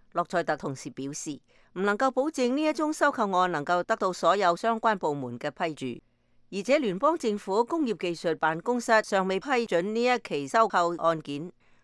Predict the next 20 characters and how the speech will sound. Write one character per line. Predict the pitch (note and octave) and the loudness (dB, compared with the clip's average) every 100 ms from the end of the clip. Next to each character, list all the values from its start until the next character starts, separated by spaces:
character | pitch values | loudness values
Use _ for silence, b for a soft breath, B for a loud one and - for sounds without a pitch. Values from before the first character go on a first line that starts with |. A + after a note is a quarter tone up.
| - | -4
公 | C#4+ | -2
司 | D4+ C#4 | -2 -4
宣 | C4+ C4 | -2 -2
布， | G3 E3 C#3+ b b b | 0 -2 -4 b b b
之 | E4 F4 | -2 0
前 | F#3 | -2
推 | D#3 C#4+ C4 | -2 -2 -2
遲 | E3+ | -4
嘅 | D#3+ F#3 | -4 -4
股 | F3 | -4
東 | G#3+ B3 | -2 0
大 | A3+ E3 | 2 2
會 | D3 D3 F#3+ | 2 0 0
將 | A#3+ C4+ | 0 -2
於 | B3 B3+ | 0 -2
下 | G#3 E3+ | 0 0
個 | E3 | 0
星 | F#3+ B3+ | -4 -4
期 | G#3+ C3 | -4 -6
四 | - | -4